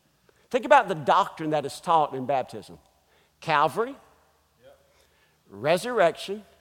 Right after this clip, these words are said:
Pentecost, newness of life,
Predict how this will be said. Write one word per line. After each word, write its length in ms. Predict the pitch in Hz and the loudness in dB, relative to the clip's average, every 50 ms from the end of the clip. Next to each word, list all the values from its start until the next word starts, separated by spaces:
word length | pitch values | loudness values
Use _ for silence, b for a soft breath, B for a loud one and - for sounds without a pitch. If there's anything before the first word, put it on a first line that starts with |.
| _ _ _ _ _ _ _ _ _ _ _ _ _ _ _ _ _ _ _ _ _ _ | _ _ _ _ _ _ _ _ _ _ _ _ _ _ _ _ _ _ _ _ _ _
Pentecost, 840 | - 247 262 214 180 - 160 139 127 123 143 165 - - - - _ _ _ _ _ _ _ _ _ _ _ _ _ _ _ | -2 0 2 2 0 0 -2 -2 -2 -2 -4 -8 -12 -20 -20 -20 _ _ _ _ _ _ _ _ _ _ _ _ _ _ _
newness 400 | 113 135 156 170 180 190 - - | -8 -4 -2 0 -2 -2 -4 -6
of 100 | 214 208 | -4 0
life, 500 | 185 156 151 147 196 - - - - | 2 2 2 2 0 -4 -14 -20 -20